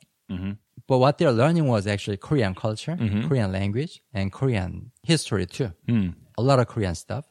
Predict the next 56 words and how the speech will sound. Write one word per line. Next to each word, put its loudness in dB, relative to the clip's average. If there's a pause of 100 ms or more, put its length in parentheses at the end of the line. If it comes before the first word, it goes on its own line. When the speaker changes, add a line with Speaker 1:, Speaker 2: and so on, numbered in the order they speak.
(220)
Speaker 2:
And 2
the 4
reason 2
was, 0
first 0
of -2
all, -2
the -2
guy 0 (160)
who -2
was 0
running 2
the -8
school -8
as -8
a -10
principal, -4 (220)
Speaker 1:
Hmm. -6
Speaker 2:
he 0
was 2
a 0
teacher 0
in 0
Korea. -6
So -4
I 2
think -4
a 4
lot 4
of 0
stuff -2
that 0
happened 0
to -8
him -4
in -4
Korea, -4 (220)
it 0
impacted 2
him -2
significantly. -4 (160)
Speaker 1:
Yeah. 0
Speaker 2:
So 0
there 4
was 2
a -4
part 0
of -4
that. -4 (240)
And 0
also 2
he -2
s-, -6 (180)
firmly 2
believed 0
that -2